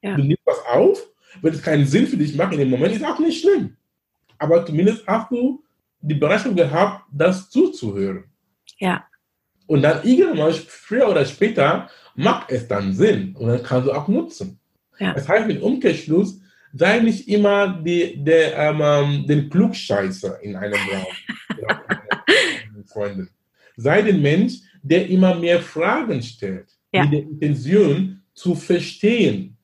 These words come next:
Speaker 1: Mhm.
Speaker 2: mit der Intention zu wissen. Weil manche Leute hören
Speaker 1: Mhm.
Speaker 2: nicht zu. Wir sollen auch dieses, es heißt, wir sollen mehr zuhören. Als sprechen,
Speaker 1: Ja.
Speaker 2: warum hat Gott uns zwei Ohren gegeben und einen Mund?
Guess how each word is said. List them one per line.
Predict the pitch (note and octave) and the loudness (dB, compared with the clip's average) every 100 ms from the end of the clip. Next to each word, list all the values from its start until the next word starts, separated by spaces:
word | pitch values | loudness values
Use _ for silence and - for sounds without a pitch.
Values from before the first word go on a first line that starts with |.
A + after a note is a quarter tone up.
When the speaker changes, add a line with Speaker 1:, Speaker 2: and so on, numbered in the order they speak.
| _ _ _ | _ _ _
Speaker 1:
Mhm. | F#3+ D#3+ E3+ E3 _ _ | 2 2 2 -6 _ _
Speaker 2:
mit | C#3 C#3+ | -2 -2
der | D#3 | -2
Intention | E3 E3+ D3+ - E3+ F#3+ | -2 -2 -4 -2 2 2
zu | G3 G3 E3+ | 2 -2 0
wissen. | A3+ A3+ A#2+ F#2+ - - _ _ _ _ _ _ _ _ | 0 0 -4 -6 -10 -18 _ _ _ _ _ _ _ _
Weil | D#3+ D#3 | -2 0
manche | A3 B3+ A#3 | 0 0 0
Leute | D#3 D#3 E3 | 0 2 2
hören | C#3 F#3 | 4 4
Speaker 1:
Mhm. | F3+ | 2
Speaker 2:
nicht | - E3+ E3+ | -4 -8 -8
zu. | A3+ G#3 - - _ _ _ _ _ _ _ | -4 -4 -4 -12 _ _ _ _ _ _ _
Wir | C#3+ C3+ | 0 2
sollen | D#3 F#3+ | 4 4
auch | F#3+ F3 D#3 | 2 -2 -2
dieses, | D3 C#3 | -6 -6
es | D3+ D3+ - | -6 -6 0
heißt, | G#3 D#3 | 2 2
wir | |
sollen | D#3 F3+ F3+ | 2 2 2
mehr | E3+ F#3+ F#3+ | 2 2 0
zuhören. | - A#3+ D4 A3+ B2+ A2 G#2 G2 F#2 | -4 0 2 2 2 2 0 -2 -4
Als | A#2 B2 | -4 -4
sprechen, | - F3 F#3+ | 0 0 2
Speaker 1:
Ja. | F#3 | 4
Speaker 2:
warum | C#3+ D#3 | 2 0
hat | D#3+ - | -6 -6
Gott | D3 | -4
uns | C#3+ C#3+ | -4 -6
zwei | - C3+ C3 | -2 -2 0
Ohren | D#3+ B3+ D4 D3+ | 0 2 2 2
gegeben | B2 B2 | 0 -2
und | A#2 | -4
einen | C3 C3+ D3 | -4 -4 0
Mund? | A3+ F#3+ F#3+ | 0 0 -6